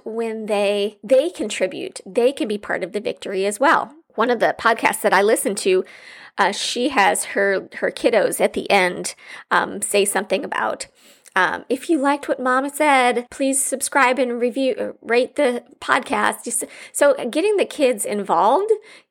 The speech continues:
um, if, if your husband wants to be involved somehow, I know sometimes they just wanna help. Um, and if you're a solarpre-, solopreneur at this point, probably,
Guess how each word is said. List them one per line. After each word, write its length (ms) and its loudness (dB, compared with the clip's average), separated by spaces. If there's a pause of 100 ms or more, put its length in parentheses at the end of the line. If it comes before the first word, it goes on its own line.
um, 640 0
if, 280 -8 (100)
if 200 0
your 80 2
husband 340 0
wants 220 -2
to 80 -6
be 100 0
involved 320 2
somehow, 460 0
I 100 -2
know 120 -2
sometimes 480 -4
they 120 0
just 160 -2
wanna 180 0
help. 400 0 (600)
Um, 400 2 (180)
and 240 0
if 160 -2
you're 140 4
a 60 4
solarpre-, 640 2
solopreneur 920 2
at 100 -2
this 160 0
point, 400 -4
probably, 560 -2